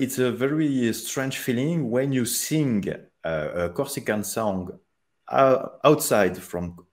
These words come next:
outside Corsica. You don't sing it the same way. So when we move and we go, uh, to,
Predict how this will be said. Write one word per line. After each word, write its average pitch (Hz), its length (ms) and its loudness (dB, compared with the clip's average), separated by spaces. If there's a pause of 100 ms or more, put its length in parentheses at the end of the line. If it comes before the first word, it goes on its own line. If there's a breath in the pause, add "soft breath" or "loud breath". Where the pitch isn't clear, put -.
(120)
outside 120 400 0
Corsica. 110 480 0
You 104 200 0
don't 107 240 -2
sing 104 300 -6
it 98 180 -2
the 95 100 -8
same 92 380 -2
way. 87 300 0 (680 loud breath)
So 110 520 0
when 110 340 2
we 107 100 4
move 143 380 6
and 104 240 2
we 104 140 2
go, 117 500 2
uh, 90 280 2
to, 101 280 -4